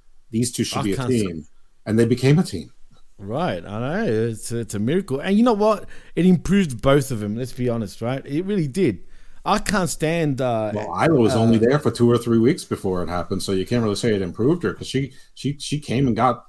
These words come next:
Speaker 1: I mean, I, I don't know that I've seen anything. I mean, Roxanne Perez may be the, the only person that, that's accelerated more quickly.
Speaker 2: Oh, no, I'm talking about, um,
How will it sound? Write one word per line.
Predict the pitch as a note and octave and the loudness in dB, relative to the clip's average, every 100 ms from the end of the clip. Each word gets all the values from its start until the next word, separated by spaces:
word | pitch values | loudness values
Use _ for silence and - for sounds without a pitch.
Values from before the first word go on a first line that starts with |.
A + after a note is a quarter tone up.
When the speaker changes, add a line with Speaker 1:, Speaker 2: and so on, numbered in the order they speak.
| G#2+ | -10
Speaker 1:
I | |
mean, | G2+ G#2 G2+ - - - D2 D2 D#2 - - - | -8 -8 -10 -14 -18 -16 -16 -16 -16 -18 -20 -16
I, | F2+ - - G#2 - | -14 -12 -8 -8 -4
I | A#2+ | 2
don't | D3+ B2+ | 4 6
know | A#2+ | 6
that | A#2+ | 4
I've | A2 - | 2 0
seen | B2 A#2+ | 0 2
anything. | A#2+ A#2+ B2+ B2 A2+ - - - - | 2 0 0 0 -2 -14 -20 -20 -2
I | |
mean, | A2+ G#2+ F2+ G2 - - - | 0 0 -2 -16 -20 -20 -8
Roxanne | G#2 C3 - C3+ C3 C3 | -4 -2 -2 -2 0 0
Perez | A#2 C3 B2+ | 4 4 4
may | A2+ G2+ | 2 -2
be | G2+ | -2
the, | G2+ G2+ | -2 -4
the | F#2+ G2 G2 | -2 -2 -2
only | A2+ A2+ | -4 -4
person | - A2+ - | -2 -2 0
that, | G#2+ F#2+ - | -2 -4 -6
that's | G#2+ - - - - | -6 -4 -10 -10 -12
accelerated | - - A2 A2 G#2 | -6 -2 0 0 0
more | G2+ F#2 | 0 -4
quickly. | - A#2+ F2 - _ _ _ - - - - - | -6 -10 -12 -20 _ _ _ -20 -20 -20 -20 -6
Speaker 2:
Oh, | F3 | 0
no, | G3 E3+ | 2 4
I'm | D#3+ | 2
talking | F3 G3+ F#3 | 4 4 4
about, | D3 D#3 C#3+ C3+ - | 4 4 4 0 -4
um, | D3 B2+ B2 A#2 A2+ A2 | 0 2 2 2 -2 -4